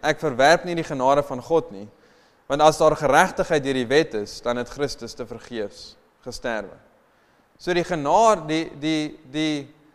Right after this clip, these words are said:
manier wat ons God se genade, sy liefde, sy geregtigheid, sy opstanding verwerp en frustreer, is om self te probeer om reg te wees vir hom en nie sy geskenk te ontvang wat hy vir ons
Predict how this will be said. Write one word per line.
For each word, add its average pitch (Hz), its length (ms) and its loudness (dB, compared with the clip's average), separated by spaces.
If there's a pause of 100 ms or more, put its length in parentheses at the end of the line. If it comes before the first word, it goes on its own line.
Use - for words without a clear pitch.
(180)
manier 165 560 0
wat 175 140 0
ons 160 160 -6
God 196 180 -4
se 190 120 -8
genade, 131 760 -4
sy 151 240 -4
liefde, 156 400 -6
sy 160 240 -4
geregtigheid, 147 680 -6
sy 123 200 -6
opstanding 143 640 -6
verwerp 127 640 -4
en 127 140 -16
frustreer, 117 680 -8 (100)
is 135 100 -14
om 131 220 -12 (180)
self 170 480 -6
te 160 80 -8
probeer 113 640 -6 (420)
om 127 160 -10
reg 131 320 -4
te 156 140 -8
wees 120 240 -8
vir 113 160 -8
hom 113 260 -8
en 120 140 -14
nie 165 180 -10
sy 147 240 -4
geskenk 131 560 -10
te 123 80 -14
ontvang 113 520 -12 (400)
wat 113 160 -6
hy 123 200 -6
vir 120 140 -16
ons 110 220 -16